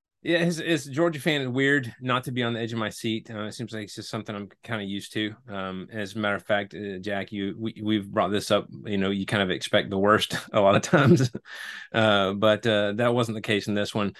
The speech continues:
Obviously, Stetson's the, the top story, but, uh, what an insane game by Javon Bull-, Bullard.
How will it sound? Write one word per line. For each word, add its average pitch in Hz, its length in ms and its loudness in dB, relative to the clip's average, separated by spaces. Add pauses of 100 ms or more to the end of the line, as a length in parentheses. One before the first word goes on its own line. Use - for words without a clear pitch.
(180)
Obviously, 147 420 4
Stetson's 113 440 2
the, 110 280 -2
the 101 120 -2
top 107 280 2
story, 107 460 4
but, 110 400 6
uh, 104 240 0
what 131 160 -2
an 120 80 0
insane 110 560 0
game 104 480 -2
by 101 440 0
Javon 98 380 -4
Bull-, 98 280 -2
Bullard. 101 560 0